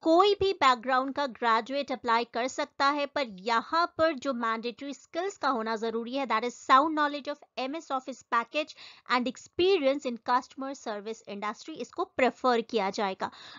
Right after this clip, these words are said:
अगर आप ग्रेजुएट हैं और मिनिमम वर्क एक्सपीरियंस अगर आपका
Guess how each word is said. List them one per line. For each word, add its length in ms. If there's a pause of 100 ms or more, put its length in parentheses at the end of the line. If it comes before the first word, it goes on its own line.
(100)
अगर 280
आप 200
ग्रेजुएट 520
हैं 60
और 80
मिनिमम 360
वर्क 260
एक्सपीरियंस 580
अगर 200
आपका 460